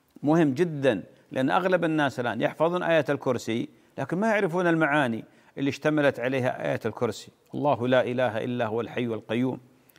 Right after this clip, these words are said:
لا تأخذه سنة ولا نوم، له ما في السماوات وما في الأرض،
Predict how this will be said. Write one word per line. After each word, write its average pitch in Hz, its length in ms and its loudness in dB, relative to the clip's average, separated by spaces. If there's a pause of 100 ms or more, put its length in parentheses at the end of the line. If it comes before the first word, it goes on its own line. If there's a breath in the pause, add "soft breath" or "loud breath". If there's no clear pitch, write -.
(200 soft breath)
لا 190 240 4
تأخذه 151 560 0
سنة 135 380 -2
ولا 127 340 2
نوم، 127 200 -2 (440 soft breath)
له 196 340 4
ما 160 180 2
في 135 60 -4
السماوات 131 680 0
وما 127 300 -2
في 113 100 -6
الأرض، 120 280 0